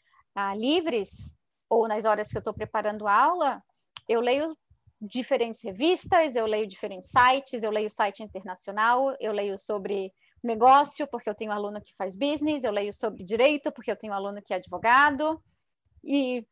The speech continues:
leio <laughs> sobre a, o novo filme da Rapunzel também, né? Então, tentar ter assunto pra todo mundo. Porque você tem que ter conteúdo pra sa-, conseguir manter uma hora de conversação,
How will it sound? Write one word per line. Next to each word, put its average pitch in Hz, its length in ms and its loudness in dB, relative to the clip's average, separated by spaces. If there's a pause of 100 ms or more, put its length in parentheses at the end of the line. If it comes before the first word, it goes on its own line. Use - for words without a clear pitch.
leio 254 220 4
<laughs> - 280 -4
sobre 262 100 6
a, 214 200 4
o 233 80 -4
novo 226 460 2
filme 233 280 -6
da 220 120 0
Rapunzel 240 580 2
também, 277 400 -4 (380)
né? 233 160 -4
Então, 262 300 -2
tentar 285 840 2
ter 339 100 4
assunto 392 440 0
pra 415 160 2
todo 415 340 -2
mundo. 196 420 -6 (360)
Porque - 180 -4
você 302 140 -2
tem 392 160 -4
que - 60 -16
ter 554 180 4
conteúdo 494 640 6
pra 220 140 -4
sa-, 226 260 -6
conseguir 254 420 -4
manter 254 320 0
uma 359 300 2
hora 302 220 4
de 240 120 -10
conversação, 247 1080 0